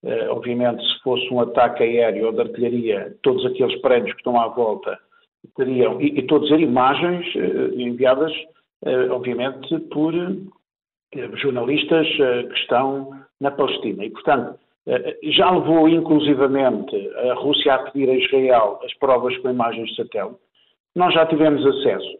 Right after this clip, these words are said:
<clears throat> já estão nas redes sociais, ehm, obviamente, de Israel. <clears throat> Aquilo é, é, a acusação é que era um foguete da Jihad Islâmica.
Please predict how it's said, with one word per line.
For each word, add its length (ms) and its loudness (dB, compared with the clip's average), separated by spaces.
<clears throat> 460 2
já 220 2
estão 200 0
nas 160 4
redes 320 2
sociais, 500 0
ehm, 480 -2
obviamente, 600 -4
de 100 -4
Israel. 640 2
<clears throat> 1700 -2
Aquilo 300 2
é, 80 4
é, 320 4
a 120 2
acusação 520 2
é 80 2
que 80 0
era 120 4
um 160 0
foguete 340 2
da 80 6
Jihad 420 4
Islâmica. 680 2